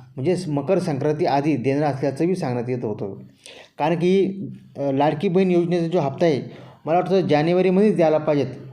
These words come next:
मकर संक्रांती म्हणजे मकर, आपला हा सर्वात मोठा सण आहे, जो मकर संक्रांती आहे, त्यालाच दोन दिवस पहिले पैसे दिले तर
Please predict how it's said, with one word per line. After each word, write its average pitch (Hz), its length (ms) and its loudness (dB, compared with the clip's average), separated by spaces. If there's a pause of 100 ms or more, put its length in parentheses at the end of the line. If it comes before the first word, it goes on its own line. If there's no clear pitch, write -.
(200)
मकर 131 300 -2
संक्रांती 170 1000 -2 (220)
म्हणजे 147 380 0
मकर, 135 320 -4
आपला 139 320 0
हा 170 80 2
सर्वात 147 320 -2
मोठा 156 220 -2
सण 147 280 -2
आहे, 160 260 -2 (360)
जो 151 80 2
मकर 156 240 0
संक्रांती 143 480 0
आहे, 123 180 0 (560)
त्यालाच 175 460 2
दोन 156 280 2
दिवस 185 140 2
पहिले 190 440 2
पैसे 170 320 -6
दिले 165 200 2
तर 180 160 0